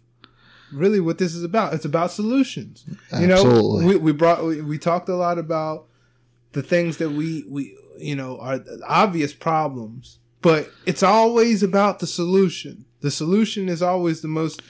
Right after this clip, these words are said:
Speaker 1: important part. I think a lot of people don't think that there's many solutions, but just by listening to Mike right there, you should know there's people who have many solutions,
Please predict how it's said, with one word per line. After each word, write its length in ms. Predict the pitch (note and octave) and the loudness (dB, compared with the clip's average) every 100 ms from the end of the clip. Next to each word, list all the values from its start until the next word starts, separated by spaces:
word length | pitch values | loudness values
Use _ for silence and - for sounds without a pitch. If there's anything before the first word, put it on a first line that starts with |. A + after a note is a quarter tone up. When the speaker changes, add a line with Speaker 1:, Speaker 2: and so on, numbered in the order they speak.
| - - _ - | -20 -20 _ -6
Speaker 1:
important 560 | C#3 F3 F3 D3+ C#3+ | -4 2 2 2 -4
part. 360 | - F3 D#3+ - - | -2 -2 -2 -8 -14
I 80 | C#3 | -8
think 160 | D#3+ | -6
a 40 | D3+ | -4
lot 160 | D#3+ | -4
of 80 | - | -4
people 200 | F3+ D#3+ | -6 -2
don't 240 | E3+ D3 - | -2 -2 -2
think 220 | F3+ F3+ | -2 -2
that 140 | D3+ | -4
there's 220 | E3 D#3 | -2 -2
many 280 | D3 E3+ F3 | -2 -6 -6
solutions, 680 | D#3+ E3 F3 F#3+ G#3 G3 F#3+ | -6 -4 -2 -2 -4 -6 -4
but 280 | - E3 E3 - _ | -2 0 -2 -8 _
just 220 | G#3 A#3+ | 0 2
by 100 | G3 | 4
listening 420 | F3+ G3+ F#3+ D#3+ | 4 4 0 -4
to 60 | D3+ | -2
Mike 280 | E3 F3 D#3+ | 0 0 0
right 240 | D3+ D3 | -2 -2
there, 280 | E3+ E3+ D3+ - - | 0 0 0 -6 -8
you 80 | E3 | -6
should 180 | - D#3 | -4 0
know 380 | F3+ F3+ C#3+ - - - - _ _ | 2 2 2 -4 -14 -20 -20 _ _
there's 180 | F3+ G3 | 2 2
people 640 | - A#3+ A3+ G#3+ G3 F#3+ F3+ | 2 0 0 0 2 2 2
who 440 | G3 G#3 G#3 F#3+ | 2 2 -2 -4
have 320 | - F#3 F#3 E3 | -4 -4 -4 -2
many 320 | G3+ C4 G#3+ | 0 2 0
solutions, 920 | - D3 C#3+ C3 C#3 B2 A#2+ B2 | -2 -4 -4 -4 -8 -14 -14 -16